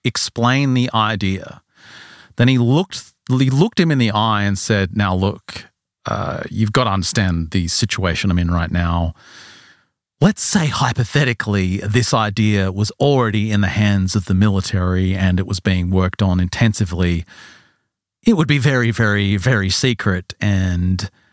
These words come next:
we would make sure the enemy wouldn't learn anything about it. So I couldn't tell you anything about what was going on because of the secrecy regulations.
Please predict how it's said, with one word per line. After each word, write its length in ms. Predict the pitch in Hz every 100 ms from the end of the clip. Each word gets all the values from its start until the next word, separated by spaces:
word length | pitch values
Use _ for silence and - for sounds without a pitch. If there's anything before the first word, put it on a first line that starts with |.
| _ _
we 120 | 135 127
would 140 | 113
make 180 | 107 101
sure 200 | - 104
the 120 | 101
enemy 280 | 98 92 92
wouldn't 260 | 90 92 85
learn 160 | 87
anything 280 | 90 90 98
about 280 | 95 131 156
it. 120 | 120
So 160 | - 160
I 120 | 196
couldn't 360 | - 240 170 123
tell 340 | - 220 311 311
you 280 | 165 120
anything 380 | 104 101 - 101
about 340 | 98 98 90 -
what 240 | 110 113
was 140 | 113 104
going 340 | 117 101 101
on 340 | 131 139 117 101
because 300 | 95 - 90
of 100 | 85
the 80 | 90
secrecy 480 | - 196 143 -
regulations. 840 | 104 101 98 98 98 98 101 92 90